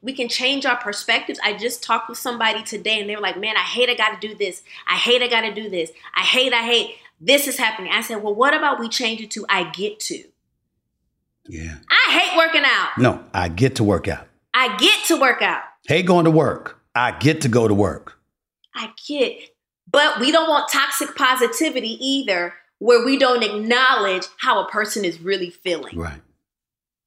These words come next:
Speaker 2: Totally
Speaker 1: So
Speaker 2: makes sense.
Speaker 1: feel your, feel your feelings. Feel the frustration, the anger, the sadness, the hopelessness, 'cause all of those are human emotions
Speaker 2: Mm.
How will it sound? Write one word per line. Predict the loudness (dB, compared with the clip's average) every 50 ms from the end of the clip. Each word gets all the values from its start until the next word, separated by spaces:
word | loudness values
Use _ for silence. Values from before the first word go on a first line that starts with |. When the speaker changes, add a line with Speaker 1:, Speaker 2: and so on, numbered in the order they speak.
| _ _ _ _
Speaker 2:
Totally | 0 2 4 4 4
Speaker 1:
So | 4 4
Speaker 2:
makes | 2 0 0
sense. | 2 4 4
Speaker 1:
feel | 4 4 4 2
your, | 2 0 0 -2 -8 -12 -16 -20 _ _ _ _ _ -20 _ _
feel | 2 4 4 4 4 4 4
your | 2 2 2 2
feelings. | 2 4 4 2 -2 -4 -6
Feel | -4 0 4 4 4 6 4
the | 2 0 2
frustration, | 2 2 2 0 0 0 2 2 2 2 0 -4 -4 -4 -6 -6 -8 -2 -2
the | -2 0 2 0
anger, | 2 2 2 2 0 0 2 2 2 0 -2 -6 -14 -20 _ _
the | -2 -2
sadness, | 0 0 2 2 2 4 2 2 0 -2 -4 -4 -4 -4 -6 -6 -10 _ _ _ _
the | -2
hopelessness, | 2 2 2 2 2 2 -2 0 0 -4 -4 -4
'cause | -2 -2 -2 -2 0 2
all | 4 6 6 6 4 4
of | 4
those | 4 4 4 4
are | 2 0 0
human | -2 -2 0 2 4 4 4 4 4 4 4 2 2 -2 -8 -14 _ _ _ _ _
emotions | -4 -2 -2 2 2 4 4 4 2 0 -2 -4 -4 -4 -4 -4 -2 -4 -4 -6
Speaker 2:
Mm. | -8